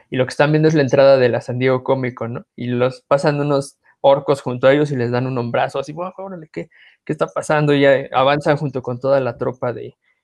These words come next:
cosplayers, ¿no? A la San Diego Comic Con. Eh, y ellos tienen planeado un viaje por todos los lugares, este, donde se supone que han visto,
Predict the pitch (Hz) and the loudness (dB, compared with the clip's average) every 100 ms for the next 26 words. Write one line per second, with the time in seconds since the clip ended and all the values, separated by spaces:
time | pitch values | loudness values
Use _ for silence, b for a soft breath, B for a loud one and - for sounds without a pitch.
0 | _ _ 139 - - 139 139 127 123 139 | _ _ -4 -4 0 0 0 -2 -2 -2
1 | 139 127 127 127 131 - 135 135 131 143 | -2 -4 -8 -8 -8 -6 -6 -6 -6 -4
2 | 160 b b _ _ 120 117 117 117 117 | -4 b b _ _ -2 0 0 0 -4
3 | - 147 156 165 - 165 160 160 127 127 | -2 0 2 2 0 -2 -2 -2 -2 0
4 | 139 147 147 135 120 120 - - _ _ | 2 4 4 2 2 -2 -6 -10 _ _
5 | _ 143 143 139 147 160 147 120 139 147 | _ -4 -2 0 0 -2 -6 -2 0 0
6 | 143 131 123 127 135 131 127 - 120 113 | -2 -6 0 2 2 0 -6 -12 -14 -14
7 | - 117 117 117 117 127 - - 131 - | -16 -14 -12 -12 -14 -16 -14 -10 -10 -8
8 | 120 123 123 - 120 117 | -6 -6 -8 -6 -6 -6